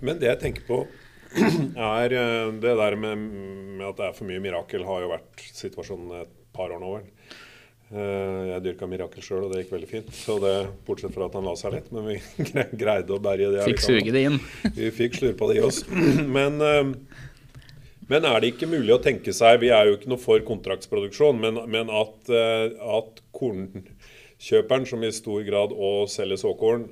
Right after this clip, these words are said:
Speaker 1: eh, hadde, hadde styrt, eh, noe mer, eh, mer på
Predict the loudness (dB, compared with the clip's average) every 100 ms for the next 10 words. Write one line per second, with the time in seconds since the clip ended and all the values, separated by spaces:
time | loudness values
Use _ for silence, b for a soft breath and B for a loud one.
0 | -14 -8 -4 -2 -2 -4 -8 -4 -2 0
1 | 2 4 4 2 -6 b b b b b
2 | -2 -2 2 0 0 -6 -6 -4 -6 -12
3 | -4 2 2 2 0 0 0 -2 0 2
4 | 2 2 0 0 0 0 -2 -2 -2 -4
5 | -4 -2 0 0 0 2